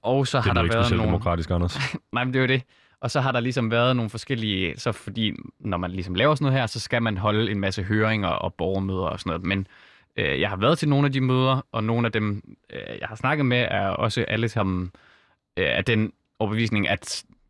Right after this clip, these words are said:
Speaker 1: det har ligesom ikke været et, et møde, hvor at ens kritik er blevet hørt. Det har været meget, at man har præsenteret det her projekt, og så er det ligesom, "Deal with it." At det kommer til at ske, det her, og du kan ikke gøre noget.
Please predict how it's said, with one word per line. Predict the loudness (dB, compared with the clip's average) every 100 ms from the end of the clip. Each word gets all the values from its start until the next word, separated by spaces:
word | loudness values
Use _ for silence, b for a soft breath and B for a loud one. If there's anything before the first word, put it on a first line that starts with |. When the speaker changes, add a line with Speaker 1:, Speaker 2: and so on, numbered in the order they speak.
| _ -2
Speaker 1:
det | 0
har | 2
ligesom | 2 2 2
ikke | 2 2
været | 2 2 2 0 -2 -8 _ _ _ -4
et, | -4 -4 -6
et | -2
møde, | 2 4 4 4 2
hvor | 0 0 0
at | -2
ens | -2 -4 -4
kritik | -6 -4 -4
er |
blevet | -4 -4 -2
hørt. | 0 0
Det | 0
har | 0
været | 0 2
meget, | 2 2 2 0
at |
man | -4 -4
har | -6
præsenteret | -8 -8 -2 0 2
det | 0
her |
projekt, | -2 -4 -4 B B B
og | -6 0
så |
er | 0
det | 2
ligesom, | 2 2 0 -2 -10 -8
"Deal | -2 0
with | 0 -2 -4
it." | -10 _ _ _ _ -8
At | -8 -8 _ _ _
det | -2
kommer | 2 2 2
til | 0
at | 0
ske, | 0 0
det | 0
her, | 0
og | 0 -4
du | -4
kan | -4
ikke | -6
gøre | -6 -6
noget. | -8 -14